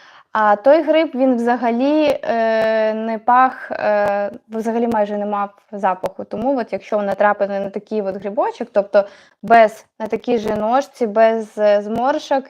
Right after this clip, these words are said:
і котрий не має запаху, то, ну, я не знаю точно, може, можливо, це якийсь різновид, але, ну, ми не ризикнули брати його. Ось. Оці от, до речі, грибочки завтра посмажу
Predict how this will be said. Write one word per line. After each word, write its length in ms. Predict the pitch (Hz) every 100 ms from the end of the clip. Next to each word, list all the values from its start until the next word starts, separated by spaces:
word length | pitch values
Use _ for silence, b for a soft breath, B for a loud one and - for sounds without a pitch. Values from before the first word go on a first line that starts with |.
| -
і 460 | 226 220 220 220 220 B B B
котрий 320 | - 220 226
не 100 | 226
має 300 | 226 233 220
запаху, 500 | 220 320 415 302 -
то, 400 | 233 240 240 240 233 b b b
ну, 200 | 254 226
я 180 | 220 254
не 120 | 269
знаю 280 | 254 285 269
точно, 440 | 269 359 359 269
може, 420 | 226 240 233 233 226
можливо, 400 | 233 240 247 226
це 180 | 247
якийсь 420 | 233 233 - 233 247
різновид, 680 | 226 226 277 349 302 294 -
але, 460 | - 226 226 262 254
ну, 160 | 233
ми 220 | 226 240 247
не 200 | 233 220
ризикнули 560 | 214 214 214 196 190
брати 380 | 185 180 175 -
його. 280 | - 180 196 b b b b b _ -
Ось. 360 | 185 170 - - -
Оці 320 | 220 214 277
от, 140 | 247
до 80 | 214
речі, 640 | 233 240 240 - 247 226 214 b b b b
грибочки 600 | 233 226 294 349 - 262
завтра 420 | 233 240 - 226
посмажу 800 | 214 220 - 240 285 349 311 294